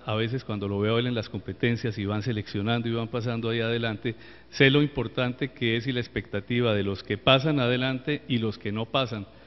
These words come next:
Y él muchas veces no ha pasado, en algunas ha pasado adelante, pero se mantiene y, y sigue adelante. Él hace parte del equipo de la universidad, que además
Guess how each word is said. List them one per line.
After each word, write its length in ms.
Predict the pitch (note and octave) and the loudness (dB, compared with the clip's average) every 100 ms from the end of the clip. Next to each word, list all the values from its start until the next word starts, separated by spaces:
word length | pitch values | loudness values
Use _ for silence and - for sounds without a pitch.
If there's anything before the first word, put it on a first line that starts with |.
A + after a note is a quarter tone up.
| - - - | -20 -20 -6
Y 140 | G#2+ | 0
él 100 | A2 | 2
muchas 360 | A#2+ B2+ C3+ B2+ | 2 0 0 2
veces 260 | C3 B2 | 0 0
no 140 | B2 C3 | -2 -2
ha 80 | - | -2
pasado, 560 | B2 C3+ C3 B2+ A#2 | -4 0 2 2 0
en 160 | - A2 | -2 -4
algunas 400 | G#2 A2 A#2+ A#2+ | -2 -4 -4 -4
ha 80 | A#2+ | -4
pasado 380 | B2 C3 B2 B2 | -4 -2 0 0
adelante, 480 | A2 A2 G2+ C3 - - - | 0 -2 -2 -6 -8 -16 -2
pero 220 | A2+ G#2 | 0 0
se 100 | F#2 | 0
mantiene 720 | G2 F#2 B2 A#2+ B2+ D3 B2 - - | -2 -2 2 2 2 0 -4 -12 -8
y, 400 | A2 G2+ G2 G2 - - | -4 -4 -6 -10 -14 -12
y 100 | A2 | -4
sigue 300 | C#3 B2 C3 | 0 0 0
adelante. 500 | A2+ G#2+ F#2+ - F#2+ - - - - - - - - | 0 -2 -4 -8 -14 -16 -20 -20 -20 -20 -20 -12 0
Él 360 | B2+ C#3+ - - | 2 2 0 -2
hace 240 | C#3 C#3 | -2 -2
parte 380 | D#3 D#3 D3 D#3+ | 0 0 0 2
del 120 | C#3+ | 2
equipo 420 | A2 - B2+ - D3 | 2 2 0 4 4
de 100 | C#3+ | 4
la 80 | |
universidad, 960 | C#3+ C#3+ C#3+ B2 C#3+ C#3 A#2+ B2 - - | 2 2 2 0 0 2 4 2 -4 -10
que 200 | - G#2+ | -2 2
además 560 | A2+ B2 C3+ B2 B2+ | 2 2 2 0 -2